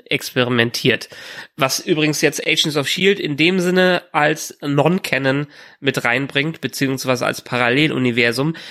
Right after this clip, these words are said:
denn wir hatten in Agents of shield n-, ganz viele Storylines, die sich um das Darkhold gedreht haben und das war ganz klar dann ein anderes Darkhold, als was die hier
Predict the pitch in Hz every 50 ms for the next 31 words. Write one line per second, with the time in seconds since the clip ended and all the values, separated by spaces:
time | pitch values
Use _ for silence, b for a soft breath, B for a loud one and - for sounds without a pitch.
0 | B - - 131 127 131 135 131 151 - 165 151 131 120 120 143 160 - 151 139
1 | - 147 131 123 - - - 156 151 151 151 165 160 - B B B B B B
2 | B B _ - - - 147 147 147 147 - - - - - - _ - 170 156
3 | - 135 131 160 202 196 - - - - - 170 - - 175 170 175 165 160 -
4 | - 170 175 175 180 175 160 160 156 156 165 165 - - - 147 151 151 139 151
5 | - 147 135 127 - - 127 139 156 - - 156 147 - 143 131 - 139 156 175
6 | - - 127 120 120 120 117 117 117 120 127 139 135 123 123 - 120 131 - -
7 | 139 139 135 131 131 127 120 - 123 139 143 131 120 - - 120 123 - - 135
8 | 127 120 - - - - - 123 - - - 120 123 147 147 156 147 139